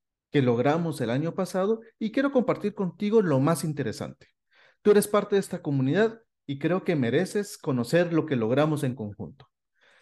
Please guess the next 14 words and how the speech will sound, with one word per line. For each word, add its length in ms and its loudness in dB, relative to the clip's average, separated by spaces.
Comencemos. 640 2
Según 340 4
Spotify, 680 2
hemos 280 2
creado 320 2
novecientos 640 0
cinco 260 -2
minutos 400 -2
de 100 -4
contenido 560 0
nuevo. 440 4
Tú 140 0
podrás 320 2
pensar, 480 0